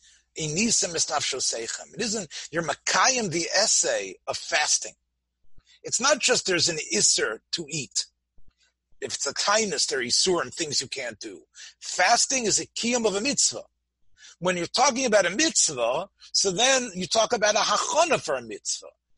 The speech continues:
A mitzvah means you can have hachana, shayach mitzvah gam bahachana.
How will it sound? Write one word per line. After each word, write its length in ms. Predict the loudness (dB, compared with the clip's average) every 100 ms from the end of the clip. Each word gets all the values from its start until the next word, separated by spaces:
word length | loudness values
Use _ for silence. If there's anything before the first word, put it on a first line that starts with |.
| _ -4
A 80 | -4
mitzvah 500 | -2 -2 0 0 0
means 300 | -4 -2 -2
you 60 |
can 100 | 2
have 140 | 2 4
hachana, 480 | 4 4 4 4 0
shayach 540 | 0 2 2 0 -2
mitzvah 320 | -2 0 -2
gam 320 | 0 0 0
bahachana. 720 | 0 0 0 0 0 2 0